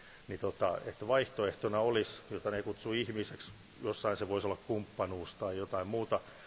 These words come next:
tällaista, eli olla, kulkea ihmisen rinnalla, olla lähimmäisenä, mä-, lähimmäisenä luopumatta siitä omasta asiantuntijuudestaan, mutta sen yksilön etu siinä ensisijaisena ja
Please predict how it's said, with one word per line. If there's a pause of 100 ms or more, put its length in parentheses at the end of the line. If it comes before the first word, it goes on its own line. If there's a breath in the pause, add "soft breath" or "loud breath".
(200 loud breath)
tällaista,
eli
olla, (400 loud breath)
kulkea
ihmisen
rinnalla,
olla
lähimmäisenä, (120)
mä-,
lähimmäisenä
luopumatta
siitä
omasta
asiantuntijuudestaan, (380 loud breath)
mutta
sen (100)
yksilön
etu (400 loud breath)
siinä
ensisijaisena (480 loud breath)
ja